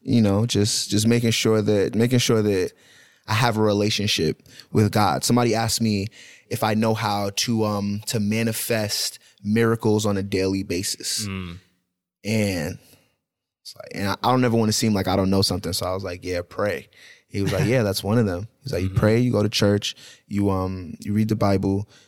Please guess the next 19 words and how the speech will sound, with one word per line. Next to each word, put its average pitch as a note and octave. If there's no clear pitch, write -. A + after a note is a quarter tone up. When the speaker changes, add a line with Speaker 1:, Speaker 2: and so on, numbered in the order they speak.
Speaker 1:
you, G#2
um, F#2
you G#2
disciple G#2+
people, A2
and G2
then G2
you G2+
find G#2
somebody G2+
who G#2
knows G2
more G2
than F#2+
you F#2
to -
disciple F#2
you." -
Speaker 2:
Mm. G#2